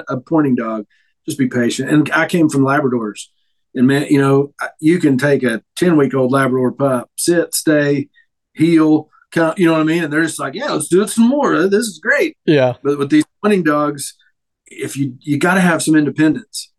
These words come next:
Speaker 2: Yeah.
Speaker 1: So you gotta let them be a pup. And it, you know, and it sounds, some, I, I've talked about it before. Like, my wife always thinks that I'm, that I'm, it's derogatory, but, like, I've learned how to be a better dad. It sounds dumb,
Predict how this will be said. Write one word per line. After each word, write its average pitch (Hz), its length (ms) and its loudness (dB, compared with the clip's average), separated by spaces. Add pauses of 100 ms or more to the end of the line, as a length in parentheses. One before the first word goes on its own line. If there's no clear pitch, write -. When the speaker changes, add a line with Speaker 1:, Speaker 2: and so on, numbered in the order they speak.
(140)
Speaker 2:
Yeah. 123 120 -4
Speaker 1:
So 113 140 -4
you 131 80 -4
gotta 165 260 0
let 180 200 2
them 180 120 2
be 175 120 4
a 160 100 2
pup. 160 260 -2
And 151 140 0
it, 165 160 -6
you 160 80 2
know, 165 340 -4
and 151 140 -2
it 143 180 -4
sounds, 165 600 -4 (300)
some, 165 380 -2
I, 139 220 0 (180)
I've 131 380 -6
talked 156 300 -4
about 156 340 2
it 139 80 -4
before. 147 520 -2
Like, 131 300 -2 (200)
my 127 380 -4
wife 131 460 -2
always 127 280 -2
thinks 131 260 -4
that 123 120 -2
I'm, 113 340 -2 (460)
that 123 120 -2
I'm, 120 280 -2
it's - 160 -6
derogatory, 127 800 0
but, 123 180 -8
like, 123 240 -4 (640)
I've 131 160 -2
learned 156 200 2
how 160 60 2
to 156 60 0
be 156 100 4
a 147 60 2
better 143 220 0
dad. 131 440 -2 (560)
It - 80 -10
sounds 170 300 0
dumb, 123 460 -2